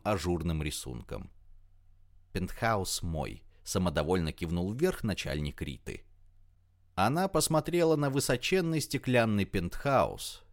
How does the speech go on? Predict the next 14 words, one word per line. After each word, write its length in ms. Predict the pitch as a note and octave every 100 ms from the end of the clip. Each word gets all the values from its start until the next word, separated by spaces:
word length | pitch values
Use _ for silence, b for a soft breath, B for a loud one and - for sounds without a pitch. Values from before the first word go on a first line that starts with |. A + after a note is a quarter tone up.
| -
сейчас 500 | - F2 G2+ E2 -
темный 480 | - A2 A2+ G2 F#2+
и 160 | G2+
неприступный, 1040 | F#2+ E2+ - D#2+ - F2 D2 - B1 - - - - - - -
и 100 | G#3+
подумала: 640 | G#3 E3 F2 D2 B1+ - - - _ _ _ _ _ _ -
"Боже 460 | C#2 E2+ A#2+ D2+
мой, 380 | C2+ B1 G1+ - - _ _ _
это 460 | F2 B2 - - A#2+
дежавю". 720 | F#2 F2+ D2 D#2 B1+ B1+ A#1+ - - - _ _ _ _ _ _ -
Но 200 | G#2+ C3+
вслух 380 | - C#3+ E3+ -
сказала: 520 | - G#2 C#2 - - - _ _ _ _ -
"Круто. 480 | - G#3+ F#3+ - -